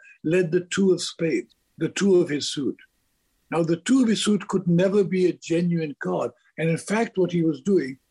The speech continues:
was trying to tell his partner that he was void in a side suit, which was clubs. But I was,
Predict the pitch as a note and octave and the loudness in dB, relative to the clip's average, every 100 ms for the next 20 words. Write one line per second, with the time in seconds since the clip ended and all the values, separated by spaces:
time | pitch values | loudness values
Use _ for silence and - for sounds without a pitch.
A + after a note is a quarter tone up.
0 | _ - E3 - - F3+ G3 E3+ F3 C#3 | _ -6 -4 -4 -4 0 0 0 -2 -4
1 | - - F#3+ F#3+ F3+ - F#3 G3 G3 D3+ | -8 -2 0 2 0 -2 -2 -2 -2 -4
2 | D#3+ D#3 D#3 D#3 C3 F3+ G#3 G3 F3+ F3+ | -4 -2 -2 -2 -2 0 2 2 0 0
3 | F3 - F#3+ A3+ - D#3+ D#3 E3 - D3+ | -2 -4 -4 -6 -6 -6 -6 -10 -20 -20
4 | - - D3 G#2 - _ _ _ _ _ | -8 -6 -6 -14 -20 _ _ _ _ _
5 | _ F3 F3 G#3+ B3 A#3+ A#3 - | _ -4 -2 0 0 0 -4 -8